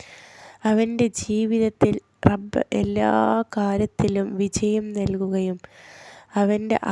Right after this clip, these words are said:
ആപത്തുകളും മുസീബത്തുകളും അല്ലാഹു തആല അവനിൽ നിന്നും നീക്കിക്കളയുകയും അപകടങ്ങളിൽ നിന്നും പ്രയാസങ്ങളിൽ നിന്നും രക്ഷപ്പെടുത്തുകയും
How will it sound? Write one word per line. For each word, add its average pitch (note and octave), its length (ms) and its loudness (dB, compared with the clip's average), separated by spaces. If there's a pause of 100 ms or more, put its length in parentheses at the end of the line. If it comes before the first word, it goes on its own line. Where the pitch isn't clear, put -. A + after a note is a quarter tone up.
(100)
ആപത്തുകളും G#3+ 720 0 (120)
മുസീബത്തുകളും G3+ 1000 -2 (140)
അല്ലാഹു F#3+ 400 0 (180)
തആല G3+ 340 0 (140)
അവനിൽ G3 360 -2 (100)
നിന്നും F#3+ 260 -8 (120)
നീക്കിക്കളയുകയും F#3+ 1080 -4 (840)
അപകടങ്ങളിൽ A3+ 840 2 (100)
നിന്നും G3+ 280 -4 (100)
പ്രയാസങ്ങളിൽ G#3 1040 0
നിന്നും G3 260 -6 (160)
രക്ഷപ്പെടുത്തുകയും F#3+ 1160 0